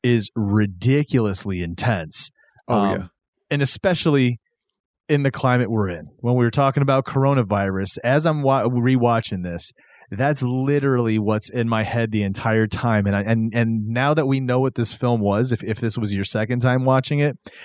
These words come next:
Speaker 1: you're watching all these moments. All, every single time somebody touches somebody else's hand, any handshake, anytime they touch any surface, it's crazy.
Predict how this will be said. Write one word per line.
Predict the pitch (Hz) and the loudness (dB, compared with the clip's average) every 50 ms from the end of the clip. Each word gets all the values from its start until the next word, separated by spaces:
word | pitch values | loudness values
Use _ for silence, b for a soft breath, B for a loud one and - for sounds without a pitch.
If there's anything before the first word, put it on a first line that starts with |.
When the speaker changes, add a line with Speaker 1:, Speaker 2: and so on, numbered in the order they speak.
| B B B B B B B B B | B B B B B B B B B
Speaker 1:
you're | 110 127 156 170 170 | 0 2 4 4 4
watching | 160 131 117 127 156 202 220 - - 156 123 113 | 4 4 4 4 4 4 2 2 2 2 4 4
all | 104 101 | 4 4
these | 98 104 92 90 | 2 0 0 0
moments. | 107 101 95 92 90 87 85 - - | 0 2 2 0 0 -2 -4 -4 -2
All, | - 123 127 139 - | 0 0 0 0 0
every | - 131 160 165 196 180 | -2 -2 0 0 0 0
single | - - 196 190 180 160 | 0 0 0 0 0 0
time | 147 - - 175 165 160 139 | -2 -2 -2 -2 0 0 0
somebody | 113 - - 147 147 143 143 135 135 131 | 0 0 0 0 0 0 2 2 2 0
touches | - - - 139 123 - 123 - | 0 0 -2 -2 0 0 0 0
somebody | - 127 120 123 120 117 107 | 0 0 2 2 2 2 2
else's | 107 120 117 - 107 98 | 2 2 0 0 -2 -2
hand, | 87 - 120 123 117 98 87 95 | -2 -2 0 0 2 2 2 2
any | 101 113 113 | 2 0 0
handshake, | - - - 120 139 143 139 135 - - 95 82 80 - | 0 -2 -2 0 0 2 2 0 0 0 -2 -4 -4 -2
anytime | 107 101 113 113 - - 120 113 | -2 0 0 0 0 0 0 0
they | 113 117 117 | 2 0 0
touch | - - 120 113 - | 0 0 -2 0 0
any | 120 113 104 | 2 0 2
surface, | - - - - - 160 165 135 - - 87 - - - B B B B B B B B | 2 0 0 2 2 0 0 -2 -2 -4 -4 -4 -4 -4 B B B B B B B B
it's | - 110 - - | 0 0 0 0
crazy. | - - - - - - 120 123 135 143 139 143 120 92 80 73 82 92 | -2 -2 -2 -2 -2 0 0 2 2 2 2 2 2 0 -2 -6 -10 -12